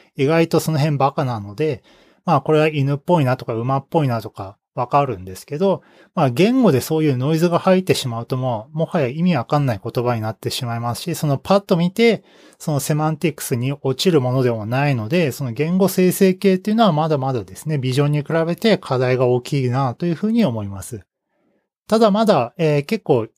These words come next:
えー、人気のあるテーマだと思うので、まあ、この先もですね、ちょっとウォッチしていきたいなと思いつつも、えー、実運用とか、えー、実用にはまだまだ、えー、遠いかなという印象が、まあ、この論文読んでも、えー、感じました。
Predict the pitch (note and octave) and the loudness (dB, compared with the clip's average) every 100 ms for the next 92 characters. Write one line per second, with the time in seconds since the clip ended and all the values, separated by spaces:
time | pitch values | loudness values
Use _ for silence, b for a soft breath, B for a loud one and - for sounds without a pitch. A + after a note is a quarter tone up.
0 | _ D#3 C#3 C3 B2+ B2+ E3 E3+ F#3+ F3+ | _ -6 -4 -2 -4 0 0 2 2 2
1 | E3+ G#2+ - C#3+ A2 A2 A#2 D3 C#3+ F3+ | 2 0 0 0 0 -2 -4 -4 -2 0
2 | F3+ F#3 A#3+ G#3+ D3 D#3 D3+ C#3 C#3+ D#3+ | 0 2 2 2 2 0 0 -2 -6 -4
3 | D3+ G2+ F3 E3+ E3 C3+ B2 C3 C3 - | -4 -4 -2 -2 -2 -4 0 -2 -2 -4
4 | - B2+ A2+ - C3+ A#2+ A2 A2 B2+ C3 | -4 -2 -2 -2 -4 -4 -4 -2 0 2
5 | C#3+ C#3 - - G3+ B3 A3 b b b | 0 -2 -4 -2 2 2 0 b b b
6 | b - E3+ C3 C#3+ - F#3 F#3 F#3 E3+ | b -2 0 2 0 0 0 4 2 4
7 | D3+ D3 D#3+ F#3 F#3+ F3 C#3+ C3+ A#2+ C#3+ | 2 0 0 2 2 2 0 0 -2 -4
8 | - F3 E3 E3 E3 F#3 A#3+ G3 D3+ C#3+ | -2 0 2 4 4 2 2 2 2 0
9 | C3 C3+ B2+ G#2 - C3 B2 - D3 C3 | 2 2 0 -2 -4 -2 -2 -2 0 0
10 | - A#2 A#2 A2 D3+ B2 A2+ - C#3+ F3+ | 0 -4 -4 -4 -2 0 0 0 0 2
11 | G3 C3+ - B2 A2+ G#2+ G#2+ G#2 G#2 G#2 | 2 2 -2 -4 -4 -4 -4 -6 -6 -8
12 | G2+ B2+ F#3+ G3+ F#3 A#2+ G#2+ G#2 G2+ A2 | -6 0 2 2 0 -2 -4 -8 -8 -4
13 | F3+ E3 G2+ - - E2+ | -4 -4 -8 -10 -12 -16